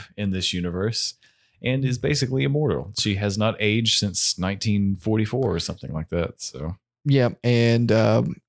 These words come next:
Speaker 2: they're, it's released to Homelander after they're together that who she is and stuff like that. It's kind of comes out. She's just like, "We can be together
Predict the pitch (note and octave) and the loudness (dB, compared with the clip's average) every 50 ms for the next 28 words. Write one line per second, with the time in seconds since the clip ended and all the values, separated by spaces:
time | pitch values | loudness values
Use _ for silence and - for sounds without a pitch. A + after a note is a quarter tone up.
0 | _ _ _ _ _ _ _ _ _ _ _ - G2 G#2+ G#2+ G#2+ G#2+ A2 A2+ A2+ | _ _ _ _ _ _ _ _ _ _ _ -6 -4 0 2 4 4 6 6 6
1 | A2+ A2 G#2+ F#2 - - - _ _ _ _ - - - - - - - G3 E3+ | 6 4 4 2 0 -4 -10 _ _ _ _ -20 -18 -18 -18 -18 -18 -16 -16 -18
2 | - - _ _ _ _ _ _ _ _ - - - - D3 C#3 - - - C3+ | -20 -20 _ _ _ _ _ _ _ _ -18 -18 -6 -2 0 0 0 2 2 4
3 | B2+ A#2 A#2 B2 B2 B2 A2+ - - - - - - A#2+ G#2+ G#2 B2 A#2+ A#2 A2+ | 4 4 4 4 4 4 4 4 2 0 0 2 4 4 6 6 4 4 4 4
4 | A2 G#2 G2+ G2 G#2 G#2 G#2 G#2+ G#2 - - - - _ _ _ _ _ _ _ | 4 4 4 4 4 4 4 4 2 0 -4 -8 -14 _ _ _ _ _ _ _
5 | _ _ - _ - A#2 A2+ G#2 - - G#2 F#2+ G#2 G#2 G#2 - - - G#2+ G2+ | _ _ -10 _ 2 4 4 4 4 2 2 4 4 4 4 2 0 2 2 2
6 | G#2 A2 G2+ F2+ F#2 G#2 F#2+ F2+ E2 - - A2 A2+ A2+ G2 - - G2 G2 F#2+ | 4 4 2 2 2 2 2 2 0 0 2 4 4 4 4 4 2 2 4 4
7 | F#2 F2 F2+ F2+ F2+ - - F2+ G#2 - - F#2 D#2+ - F#2 - - G#2+ G2 D#2+ | 4 4 4 2 2 0 0 0 2 2 2 2 0 0 -2 0 2 2 2 4
8 | B1 D#2+ A2 - - - - - - - - C3 A#2 A2 G#2 A2 - - - - | 2 2 0 -2 -2 -2 -2 -2 -2 0 2 4 4 4 2 0 -2 -6 -12 -20
9 | - - - - _ _ _ _ _ _ _ - C#3 B2+ A#2+ A2+ G2+ A2+ A2 G#2+ | -20 -20 -20 -20 _ _ _ _ _ _ _ 2 4 4 4 4 4 4 4 4
10 | - - - - A#2 A2 - - - A2 - - - - - - - _ - D3+ | 2 2 2 2 2 2 2 2 0 -2 -2 -4 -10 -14 -16 -20 -20 _ 2 2
11 | F#3+ F#3 - F#3 E3 F3 F#3+ F3 E3 D3 E3+ E3+ F3+ F3 E3 C#3+ A#2+ | 4 4 4 4 4 4 4 4 4 2 4 4 4 4 4 2 2